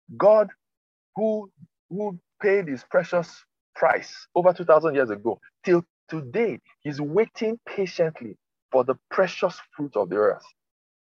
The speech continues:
And we're expected to express that same kind of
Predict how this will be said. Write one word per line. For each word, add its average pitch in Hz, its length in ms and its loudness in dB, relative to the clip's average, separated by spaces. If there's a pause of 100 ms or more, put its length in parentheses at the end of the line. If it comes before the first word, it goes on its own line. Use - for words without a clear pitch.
And 156 140 4
we're 143 100 6
expected 196 600 0
to 123 100 0
express - 580 -4
that 147 180 0
same 131 540 -10 (220)
kind 123 280 -2
of - 100 -6